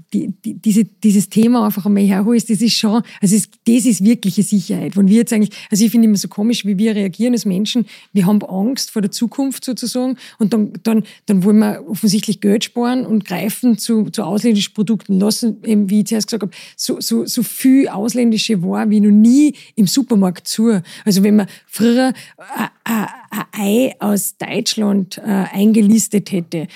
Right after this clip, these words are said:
da steht ganz Österreich eigentlich da und sagt, „Sicher nicht. Ich will mein Ei aus Österreich haben.“ Und genauso, keine Ahnung, auch beim Fleisch haben sie vor ein paar Wochen oder Monate,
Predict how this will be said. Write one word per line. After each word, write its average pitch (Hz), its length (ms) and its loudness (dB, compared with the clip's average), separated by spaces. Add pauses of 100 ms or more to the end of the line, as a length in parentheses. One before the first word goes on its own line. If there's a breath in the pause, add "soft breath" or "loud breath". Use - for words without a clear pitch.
(220 loud breath)
da 208 120 0
steht 214 300 -2
ganz 214 240 2
Österreich 196 560 -2
eigentlich 196 300 -2
da 202 80 -2
und 196 160 2
sagt, - 280 -6
„Sicher - 440 0
nicht. 208 380 4 (360 soft breath)
Ich 208 200 2
will 233 140 6
mein 208 220 2 (120)
Ei 196 280 -2
aus 196 160 -2
Österreich 170 480 -2
haben.“ 156 200 -8 (280 loud breath)
Und 220 200 2 (200 loud breath)
genauso, 208 720 2
keine 220 280 2
Ahnung, 214 220 2 (240 loud breath)
auch 208 140 -2
beim 214 200 2
Fleisch 196 480 0
haben 202 100 2
sie - 100 -4
vor 202 200 0
ein 175 80 -4
paar 190 260 -2
Wochen 208 380 -2
oder 196 140 0
Monate, 196 500 -2